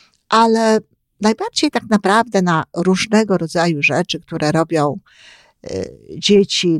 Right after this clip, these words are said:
na ich różne zachowania, wpływa, uwaga,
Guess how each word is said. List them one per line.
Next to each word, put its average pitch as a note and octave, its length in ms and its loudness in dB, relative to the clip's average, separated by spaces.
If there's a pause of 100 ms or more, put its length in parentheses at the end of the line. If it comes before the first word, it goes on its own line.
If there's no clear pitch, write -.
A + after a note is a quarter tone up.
na E3 120 -2
ich - 200 -10
różne F#3+ 260 0
zachowania, E3 760 -4 (280)
wpływa, C#4 600 0 (1120)
uwaga, A#3+ 540 0